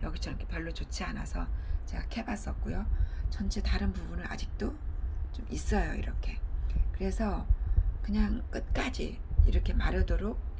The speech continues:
제가 둘 생각이에요. 그래서 요 아기, 어, 구-,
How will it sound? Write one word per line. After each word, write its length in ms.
제가 340
둘 180
생각이에요. 680
그래서 340
요 160
아기, 320
어, 320
구-, 240